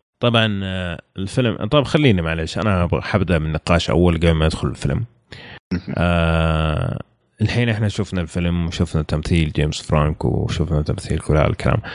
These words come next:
أتوقع لو تكلمنا عن هذه النقاط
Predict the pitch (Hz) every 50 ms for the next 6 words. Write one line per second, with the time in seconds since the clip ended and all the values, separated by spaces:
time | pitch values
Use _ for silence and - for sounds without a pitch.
0 | - - - - - 139 135 - - 113 107 101 95 95 - - - 101 104 110
1 | 110 101 90 82 82 85 82 90 95 95 87 92 87 82 80 - - 101 98 95
2 | _ -